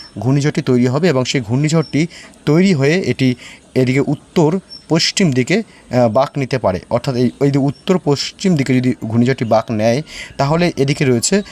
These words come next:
পশ্চিমবঙ্গের উপকূল এবং এদিকে রয়েছে, আহ, উড়িষ্যার উপকূল। অর্থাৎ পশ্চিমবঙ্গের গা ঘেঁষে উড়িষ্যা উপকূলে আঘাত হানতে পারে এবং উড়িষ্যা উপকূলের গা ঘেঁষেও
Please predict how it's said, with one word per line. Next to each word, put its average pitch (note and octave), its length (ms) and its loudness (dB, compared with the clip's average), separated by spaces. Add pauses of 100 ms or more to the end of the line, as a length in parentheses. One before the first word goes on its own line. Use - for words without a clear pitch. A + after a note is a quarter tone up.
(320)
পশ্চিমবঙ্গের F3 680 2
উপকূল F#3 440 0
এবং B2+ 300 0
এদিকে C3+ 300 0
রয়েছে, A#2+ 300 0
আহ, B2+ 640 0
উড়িষ্যার E3+ 340 2
উপকূল। A2+ 380 -4 (320)
অর্থাৎ D#3 340 -2
পশ্চিমবঙ্গের D#3 680 0
গা B2 180 4
ঘেঁষে A#2 300 -2
উড়িষ্যা B2+ 440 0
উপকূলে A#2+ 420 -2
আঘাত A2 260 0
হানতে A#2 220 -2
পারে C3+ 200 0
এবং B2+ 300 -2 (340)
উড়িষ্যা E3+ 380 0
উপকূলের C#3 400 0
গা A2+ 160 2
ঘেঁষেও A2 340 -2